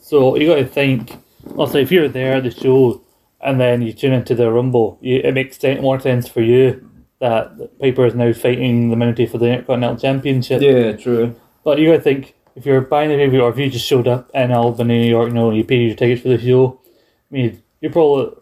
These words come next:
Speaker 1: I wonder how, wonder how they were informed live, they were informed that, "Oh, by the way, Bret Hart's not here, the Mountie's the Intercontinental Champion now, and he's gonna fight Roddy Piper." That's a lot of information to suddenly drop on people.
Speaker 2: In that, you know that match,
Speaker 1: Mm-hmm.
Speaker 2: is that match available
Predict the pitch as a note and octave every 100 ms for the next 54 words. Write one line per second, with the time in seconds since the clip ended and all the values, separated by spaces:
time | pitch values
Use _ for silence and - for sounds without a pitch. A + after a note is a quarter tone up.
0 | _ A2+ D#3+ F3 D#3+ A#2 A#2 C#3 D3+ A#2
1 | A#2 A#2 B2+ C3+ B2 C#3 C3 B2 - -
2 | _ _ C3 B2 C3+ C3+ C#3+ B2+ C3 B2
3 | C#3 B2+ B2 B2+ C3+ C#3+ C3+ A#2+ C3+ B2
4 | B2 B2+ C3+ A#2+ A#2+ A#2 C#3 C#3+ C3 C#3
5 | A#2+ B2+ B2 A2 - C3 B2 B2+ A#2+ A#2+
6 | B2 A#2+ - _ C3 C3 B2+ B2+ A2 B2
7 | B2+ - _ _ _ C#3+ C3 A2 B2+ C3+
8 | E3+ E3 D3 C#3 B2+ C3+ B2 C3 - C3+
9 | - B2+ A#2+ A#2 B2+ B2 C3+ A#2+ A#2+ -
10 | A#2+ G3+ A3+ A#3 G#3+ G3 - _ - A#3
11 | A3+ G#3 A2 A#2 C#3+ - - - - D#3+
12 | C#3 C3 - _ A#2 - E3+ D#3+ D#3 -
13 | - - C3+ - B2+ A2 G#2+ C#3 E3+ E3
14 | E3